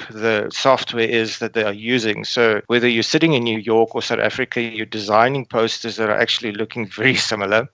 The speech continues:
um, with a very same look and feel to it. And I said to them, "That is where your greatest danger lies, because you don't have,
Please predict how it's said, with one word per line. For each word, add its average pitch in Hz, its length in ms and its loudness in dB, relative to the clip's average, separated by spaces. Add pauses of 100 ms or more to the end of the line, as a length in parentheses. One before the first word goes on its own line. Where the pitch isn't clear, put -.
(120)
um, 107 220 2
with 107 180 -4 (180)
a 110 120 -10
very 120 240 -2
same 113 480 -2
look 110 240 -8
and 117 120 -8
feel 120 320 -6
to 120 220 0
it. 117 300 -4 (180)
And 107 400 2 (240)
I 120 80 2
said 135 300 0
to 131 100 -8
them, 107 200 -2
"That 117 180 4
is - 400 -4
where 110 260 -4
your 113 380 -2
greatest 120 540 0
danger 123 380 0
lies, 104 440 -4
because 120 360 -6
you 117 120 -6
don't 117 280 4
have, 107 440 0